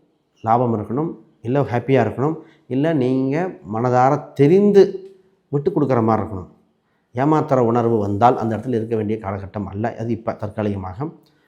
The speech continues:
ஆக, இப்ப ஒரு பெட் அனிமல்ஸ் சம்மந்தப்பட்டது, ஒரு பெட் அனிமல்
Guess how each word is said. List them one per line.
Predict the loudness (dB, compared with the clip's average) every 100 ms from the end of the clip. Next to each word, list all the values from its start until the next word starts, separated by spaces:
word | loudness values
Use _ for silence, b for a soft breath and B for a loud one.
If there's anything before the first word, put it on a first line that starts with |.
| _ _
ஆக, | -10 -8 -6 -8
இப்ப | -2 0
ஒரு | 2
பெட் | 2 2
அனிமல்ஸ் | 4 4 2 0
சம்மந்தப்பட்டது, | -4 -2 -2 -2 -6 -6
ஒரு | -6 -4 -2 -4 -8 b b b
பெட் | -4 0
அனிமல் | 0 0 -2